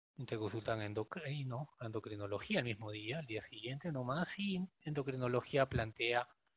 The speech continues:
hiponatremia, hipomolar, eubolémica. Bueno, en ese momento quizás sí, ¿no? Pero cuando llegó no era eubolémica, ¿no? Ponen acá de frente insuficiencia suprarrenal primaria,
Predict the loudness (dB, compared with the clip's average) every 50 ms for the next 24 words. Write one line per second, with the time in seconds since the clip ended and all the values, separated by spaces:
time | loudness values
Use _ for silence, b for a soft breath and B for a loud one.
0 | b b b b b _ -8 -6 -4 -2 -2 -2 0 0 -2 -2 0 0 0 2
1 | 2 2 0 -2 -2 -4 -8 -10 -10 -8 -4 -2 0 0 0 0 0 0 0 0
2 | 0 0 -2 -2 -6 -10 -10 -2 2 2 4 8 8 8 8 8 8 8 8 10
3 | 8 10 10 10 8 8 6 4 4 6 6 6 6 4 2 -2 -4 -4 -4 -2
4 | -2 0 2 4 2 2 2 2 2 4 2 2 4 2 2 4 4 4 4 2
5 | -2 -6 -6 -4 -4 -4 -6 -8 -10 -12 -14 -14 -14 -14 -4 _ 4 4 8 10
6 | 10 10 10 10 12 12 12 12 12 10 8 8 8 6 2 2 0 -4 -6 -4
7 | -4 -4 -4 -2 0 0 2 2 2 0 0 -2 -4 2 6 6 6 8 6 4
8 | 2 0 0